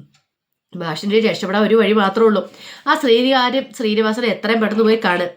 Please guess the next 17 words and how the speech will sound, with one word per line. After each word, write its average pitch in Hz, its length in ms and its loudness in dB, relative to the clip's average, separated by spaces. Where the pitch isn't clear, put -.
അയാൾ 175 300 0
വിചാരിച്ചാലും 208 540 0
എന്തെങ്കിലും 208 400 0
നടക്കുള്ളൂ, 190 580 -2
അല്ലാതെ 247 260 0
വേറൊന്നും, 226 440 0
ഏ, 202 200 -8
ചെയ്യാൻ 226 280 -2
മാഷിനെ 214 400 -2
കൊണ്ട് 226 220 -2
ഇനി 208 120 2
സാധിക്കില്ല 202 520 0
എന്ന് 208 120 2
പറയണം. 196 300 -2
മിക്കവാറും 165 300 -8
ശ്രീകാര്യം 170 500 -4
ശ്രീനിവാസനോ 175 580 -2